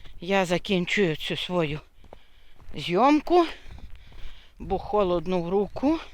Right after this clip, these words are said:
Якесь таке відчуття,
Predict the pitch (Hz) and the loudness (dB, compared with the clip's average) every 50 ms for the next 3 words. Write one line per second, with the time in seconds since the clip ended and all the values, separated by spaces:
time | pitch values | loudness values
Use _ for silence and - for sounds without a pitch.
0 | - - - - - - - - - - - - - - - - - 190 196 196 | -12 -10 -10 -10 -10 -12 -16 -20 -20 -20 -20 -20 -18 -18 -16 -8 -2 -2 -2 -2
1 | - - 226 214 170 - - - 196 - - 226 202 185 185 185 - - - - | 0 0 -2 -2 -2 -2 -2 -2 -2 0 2 2 2 2 2 -2 -2 -4 -2 -2
2 | 220 202 - - 214 196 170 139 | -2 -2 0 0 0 0 0 -2